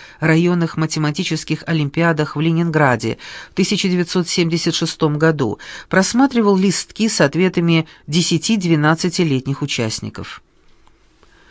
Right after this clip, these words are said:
В то время он искал детей со способностями к математике.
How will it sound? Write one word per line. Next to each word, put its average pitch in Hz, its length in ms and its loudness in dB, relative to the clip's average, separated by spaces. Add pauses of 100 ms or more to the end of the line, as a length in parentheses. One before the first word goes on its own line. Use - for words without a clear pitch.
(100)
В - 100 -20
то 160 100 0
время 233 280 2
он 214 120 2
искал 208 340 0
детей 160 340 -2
со - 140 -4
способностями 170 840 -2
к - 80 -6
математике. 160 840 -2